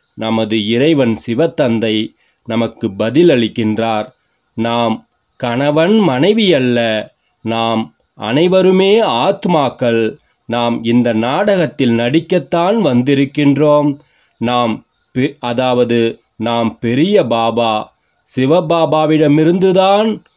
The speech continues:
பாபாவிடம், அதாவது இந்த பிரம்மாவின் மூலமாக நாம் ஆஸ்தியை எடுத்து கொண்டிருக்கின்றோம். அதாவது தாத்தாவின் சொத்து பேரனுக்கு என்று சொல்வார்கள்.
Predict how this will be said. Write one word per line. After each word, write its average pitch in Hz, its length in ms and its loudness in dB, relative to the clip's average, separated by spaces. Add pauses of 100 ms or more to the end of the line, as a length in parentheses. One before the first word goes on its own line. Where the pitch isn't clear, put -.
(400)
பாபாவிடம், 143 800 2
அதாவது 123 600 0
இந்த 117 220 2
பிரம்மாவின் 160 760 2
மூலமாக 175 920 2 (300)
நாம் 117 480 -2
ஆஸ்தியை 160 680 0
எடுத்து 180 360 0
கொண்டிருக்கின்றோம். 120 1160 0 (320)
அதாவது 113 880 -2 (320)
தாத்தாவின் 151 640 0
சொத்து 123 640 -2
பேரனுக்கு 156 800 0
என்று 151 280 2
சொல்வார்கள். 113 920 -2